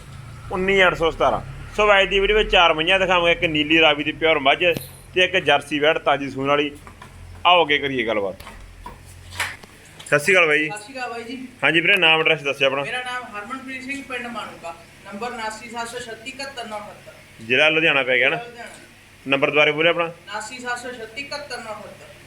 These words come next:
Speaker 1: ਠੀਕ ਆ, ਪਹਿਲਾ ਨੰਬਰ ਜਿਹੜੀ ਜਰਸੀ ਵੈੜ ਦੇਖੀ ਹੈ ਨੇ, ਕਿਹੜਾ ਸੂਆ ਸੂੰਦੀ ਹੈ?
Speaker 2: ਇਹ ਦੂਜਾ ਸੂਆ ਸੂੰਦੀ ਆ ਵੀਰੇ, ਤੇ ਮੂੰਹੋਂ ਛੇ ਦੰਦ ਆ। ਤੇ ਜਰਸੀ ਤੇ ਸ਼ਾਹੀਵਾਲ ਦਾ ਕ੍ਰਾਸ ਆ, ਤੇ ਠੰਡੀ ਮਿੱਠੀ ਇੰਨੀ ਆ, ਭਾਵੇਂ ਐਂ ਬਹਿ ਜਾਓ।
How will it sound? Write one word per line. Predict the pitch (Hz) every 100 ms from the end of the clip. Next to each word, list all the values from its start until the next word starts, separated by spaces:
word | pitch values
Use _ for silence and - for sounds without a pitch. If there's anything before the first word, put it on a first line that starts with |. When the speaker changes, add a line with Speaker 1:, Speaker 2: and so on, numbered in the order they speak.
| -
Speaker 1:
ਠੀਕ | 147
ਆ, | 160
ਪਹਿਲਾ | 185 202
ਨੰਬਰ | 214 185 175
ਜਿਹੜੀ | 202
ਜਰਸੀ | 180 170 - 165
ਵੈੜ | 175 185
ਦੇਖੀ | 170 165 160
ਹੈ |
ਨੇ, | 170
ਕਿਹੜਾ | 170 185 180
ਸੂਆ | 160 147
ਸੂੰਦੀ | 143 131 120
ਹੈ? |
Speaker 2:
ਇਹ | 107 -
ਦੂਜਾ | - 240 269 277
ਸੂਆ | 269 277
ਸੂੰਦੀ | 254 226 208 208
ਆ | 208
ਵੀਰੇ, | 240 277 285 - - -
ਤੇ | 226
ਮੂੰਹੋਂ | 233 240 240 -
ਛੇ | 220 208
ਦੰਦ | 185 175
ਆ। | 165 - - - - -
ਤੇ | 202
ਜਰਸੀ | 226 226 - 254
ਤੇ | 240
ਸ਼ਾਹੀਵਾਲ | 233 226 262 254
ਦਾ | 254
ਕ੍ਰਾਸ | 220 196 196 190
ਆ, | 247 247 - - -
ਤੇ | 220 233
ਠੰਡੀ | 233 254 311
ਮਿੱਠੀ | 285 277
ਇੰਨੀ | 269 247 262
ਆ, | 254
ਭਾਵੇਂ | 294 262
ਐਂ | 240 233
ਬਹਿ |
ਜਾਓ। | 180